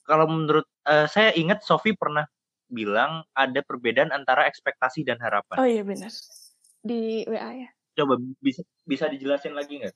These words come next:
Speaker 1: apa perbedaannya? Kalau menurut saya sih sama. Kalau menurut saya sama.
Speaker 2: Kalau menurut aku ya, harapan itu kan, itu nggak pakai aksi gitu. Maksudnya kayak berharap-harap aja. Kayak, kayak istilahnya doa lah, harapan itu.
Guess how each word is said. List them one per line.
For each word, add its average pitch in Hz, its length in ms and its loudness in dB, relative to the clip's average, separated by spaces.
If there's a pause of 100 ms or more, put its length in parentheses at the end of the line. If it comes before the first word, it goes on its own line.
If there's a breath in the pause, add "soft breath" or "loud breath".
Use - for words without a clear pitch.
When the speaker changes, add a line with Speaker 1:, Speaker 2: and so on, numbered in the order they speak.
(280)
Speaker 1:
apa 117 240 -12
perbedaannya? 110 800 -8
Kalau 147 240 0
menurut 170 240 -2
saya 240 80 6
sih 277 160 0
sama. 220 480 -2 (400)
Kalau 131 160 -4
menurut 156 160 -6
saya 220 160 -4
sama. 151 240 -2 (460)
Speaker 2:
Kalau 277 320 -2
menurut 269 240 -6
aku - 240 -12
ya, 208 240 -8
harapan 240 480 -6
itu 262 300 -8
kan, 359 220 -6 (520)
itu 285 160 0
nggak 339 260 0
pakai 247 280 -2
aksi 269 400 -2
gitu. 226 180 -4
Maksudnya 254 260 -2
kayak 269 260 -4 (160)
berharap-harap 240 800 -2
aja. 269 460 2 (480)
Kayak, 226 380 -2 (260)
kayak 240 260 2
istilahnya 269 360 4
doa 254 340 4
lah, 359 160 -6 (360)
harapan 254 440 -4
itu. 285 240 -8